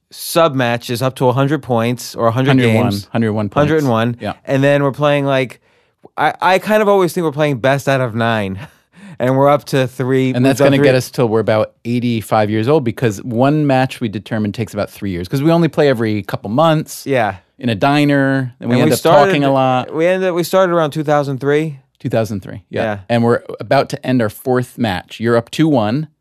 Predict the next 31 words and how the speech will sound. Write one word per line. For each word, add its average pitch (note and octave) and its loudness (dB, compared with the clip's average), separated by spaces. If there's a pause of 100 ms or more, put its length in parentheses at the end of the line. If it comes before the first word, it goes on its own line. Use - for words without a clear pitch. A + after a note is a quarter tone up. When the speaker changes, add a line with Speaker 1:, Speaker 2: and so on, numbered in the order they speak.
(400)
Speaker 2:
Who's D3 0
gonna F#3 4
Speaker 1:
Well, C3 4
Speaker 2:
win? A#2+ 2
Who's A2+ -4
gonna G#2+ -2
win G#2 -2
number F#2+ -4
four? F2+ -6 (100)
Speaker 1:
We, E3+ 0
well, B2+ -16 (200)
Speaker 2:
Who's E3+ 6
Speaker 1:
we'll - 6
Speaker 2:
gonna - 4
win C#3 4
Speaker 1:
see. B2+ 4
Speaker 2:
number - 2
Speaker 1:
I - 2
think G#3 2
Speaker 2:
four? A3+ 4
Speaker 1:
the A3+ 0
jury G#3+ 4
is F#3 0
still F3+ 2
out. A#2+ 0
You're F#3+ 2
winning, D3 0
Speaker 2:
<laughs> - -20
There's C#3+ -4
no, B2 -10
Speaker 1:
but B2+ -10